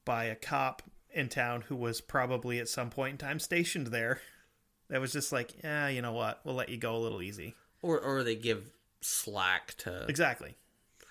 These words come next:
Speaker 1: Yeah.
Speaker 2: You know, but this is, now, this is the one fucking thing that, one of those few things that surprises the fuck out of me. That he was,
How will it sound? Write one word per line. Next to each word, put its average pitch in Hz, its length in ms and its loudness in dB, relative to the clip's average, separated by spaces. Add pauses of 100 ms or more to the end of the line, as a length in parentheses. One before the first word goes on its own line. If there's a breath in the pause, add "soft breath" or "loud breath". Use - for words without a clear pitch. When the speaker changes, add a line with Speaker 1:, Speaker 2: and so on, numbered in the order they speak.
(120)
Speaker 1:
Yeah. - 160 -8
Speaker 2:
You 110 100 -6
know, 107 180 -8
but 120 200 -6 (340 soft breath)
this 196 180 6
is, 196 100 -4
now, 113 220 -2 (400)
this 135 300 -4
is 143 120 0
the 120 100 2
one 107 260 2
fucking 98 340 -6
thing 90 220 -4
that, 82 320 -6
one 117 160 0
of 110 80 0
those 98 160 -2
few 101 160 -6
things 98 260 -8
that - 160 -8 (140)
surprises - 680 -2
the - 60 -14
fuck 92 340 -4
out 76 160 -2
of 67 60 -10
me. 65 240 -12 (480)
That 120 140 0
he 151 160 0
was, - 440 -2